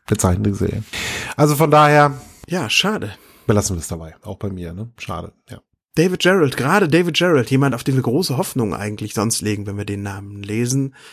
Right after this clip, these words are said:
Speaker 1: Wie gesagt, ich weiß, ich weiß auch, glaub ich, was der vorhatte, ne? Mit der Folge, also wo der hin wollte, aber ist halt einfach gescheitert.
Speaker 2: Ja,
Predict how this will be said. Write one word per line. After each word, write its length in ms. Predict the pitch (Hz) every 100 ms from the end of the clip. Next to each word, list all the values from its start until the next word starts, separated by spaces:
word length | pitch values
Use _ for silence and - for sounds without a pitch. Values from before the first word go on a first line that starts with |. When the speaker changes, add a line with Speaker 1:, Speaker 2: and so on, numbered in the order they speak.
| - _
Speaker 1:
Wie 160 | 127 151
gesagt, 220 | 170 -
ich 100 | 123
weiß, 320 | 131 175 - - _ -
ich 140 | 143
weiß 120 | 175
auch, 80 | 220
glaub 160 | 202 185
ich, 120 | 180
was 100 | 175
der 100 | 143
vorhatte, 460 | - 214 131 98 90
ne? 200 | 92 180 -
Mit 160 | 107 101
der 80 | 104
Folge, 340 | - 101 101
also 200 | 98 101
wo 60 | 110
der 100 | 107
hin 200 | 123 143
wollte, 300 | 101 95 104
aber 180 | 92 98 101
ist 220 | 104 -
halt 180 | 110 107
einfach 200 | 107 107
gescheitert. 480 | - 113 127 120 - - _ _ _
Speaker 2:
Ja, 340 | - 139 117